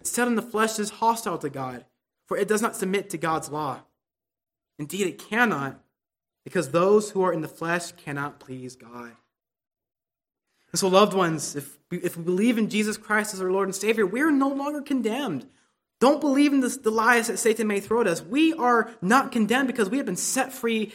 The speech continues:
in Jesus Christ. All of our sins forgiven because of the cross of Christ.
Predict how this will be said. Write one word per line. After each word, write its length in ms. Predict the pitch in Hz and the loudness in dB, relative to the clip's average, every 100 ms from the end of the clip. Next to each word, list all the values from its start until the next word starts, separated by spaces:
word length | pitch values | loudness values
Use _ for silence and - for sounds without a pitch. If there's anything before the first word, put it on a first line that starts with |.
| - | -4
in 160 | 190 185 | -2 0
Jesus 460 | 190 208 196 185 - - | 0 2 2 0 -4 -14
Christ. 760 | - 202 214 175 131 - - _ _ _ _ | -6 0 2 2 -2 -8 -14 _ _ _ _
All 80 | 208 | 2
of 80 | 220 | 4
our 60 | 220 | 2
sins 380 | - 240 269 - - - | 2 0 0 -4 -12 -2
forgiven 580 | 208 220 226 180 156 - - | 4 8 8 6 -4 -6 -6
because 240 | 185 180 | -2 -2
of 60 | 175 | -4
the 60 | |
cross 500 | - 190 175 175 - - - | -4 0 0 0 -4 -12 -8
of 140 | 165 | -8
Christ. 720 | - 165 180 151 131 - - | -8 -4 -2 -2 -4 -10 -16